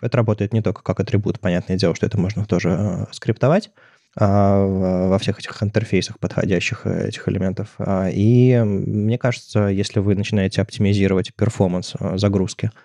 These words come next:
а, вашего сайта или приложения, вы можете здорово, э, зафайнтюнить всё это, потому что, повторюсь, э, в браузеры прямо вшито понимание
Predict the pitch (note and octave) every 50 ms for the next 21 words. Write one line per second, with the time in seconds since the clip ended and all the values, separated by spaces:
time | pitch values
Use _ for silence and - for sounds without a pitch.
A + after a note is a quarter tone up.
0 | _ _ _ G#2 G2+ F#2 F#2 F#2 F#2+ F#2+ - G#2+ G2 - - G2+ F#2 - - F2+
1 | F2+ - A2 G#2+ A2 A#2 B2+ D3 F3+ G3 F3+ D3+ B2 A2+ G#2+ G#2 F#2+ G2 A#2 B2+
2 | G#2+ F#2 G2+ G2+ A2 - - - F2 F#2+ F#2+ F#2 G2+ G2 F#2 F2+ F2+ F2+ E2+ E2+
3 | E2+ E2+ E2+ F#2 F#2 - - F#2+ F#2 F2 G2 G2 - G#2 F#2+ F#2 F#2+ - G2 G2+
4 | B2 C#3+ - - - D#3 D#3 D#3 D3 - - - - G#2+ G#2+ - - - - -
5 | - F#2 G#2 A2 A2+ - - - - - G2 G2 G2 F#2+ F#2+ G2 G2 - _ _
6 | _ - G#2+ F#2+ G2 G#2+ A2 A#2 B2 B2 A2+ A2 G#2 G2+ G2 - - A#2+ G#2 G#2
7 | A2 G#2+ G2 - - - - - - A#2+ G2+ F#2 - C3+ D3 D#3 - - _ _
8 | _ - A2+ G#2+ G#2+ G2+ F#2+ F#2+ F2 E2 D#2+ E2+ F2+ G#2+ B2 D3 D#3+ C#3+